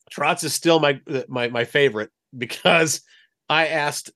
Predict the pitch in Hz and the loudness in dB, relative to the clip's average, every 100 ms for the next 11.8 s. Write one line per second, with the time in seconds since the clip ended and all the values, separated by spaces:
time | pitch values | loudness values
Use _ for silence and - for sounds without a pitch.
0 | _ 127 139 131 135 - 127 120 104 _ | _ -4 -2 2 0 -2 -4 -6 -6 _
1 | 185 185 196 185 185 - - - - - | 0 2 2 2 0 -2 -6 -6 -6 2
2 | 180 196 196 - 175 143 - 110 135 110 | 2 4 0 2 -2 -2 -6 -8 -8 -4
3 | 151 123 123 107 98 - 104 90 - - | -2 -2 -2 -6 -10 -10 -10 -12 -16 -20
4 | _ _ _ - 123 117 175 151 139 202 | _ _ _ -2 0 2 2 0 0 0
5 | 208 - 190 180 165 147 139 135 143 139 | 0 2 0 2 0 0 -2 0 -2 -2
6 | 127 117 110 101 - 135 127 - 165 160 | -4 -6 -6 -8 -10 -6 -4 -4 2 4
7 | 151 143 - 120 110 95 - 78 _ _ | 4 2 -8 -6 -6 -6 -10 -16 _ _
8 | _ _ _ 180 202 - - 151 127 180 | _ _ _ 2 2 2 -4 -2 0 2
9 | 202 190 185 175 160 - 151 147 139 127 | 2 0 -2 -2 -4 -2 -4 -4 -6 -4
10 | 135 151 135 135 127 135 131 131 120 120 | -2 -2 0 -2 -2 -2 -4 -4 -4 -4
11 | 113 110 120 107 104 104 92 92 | -2 -4 -8 -10 -10 -8 -10 -12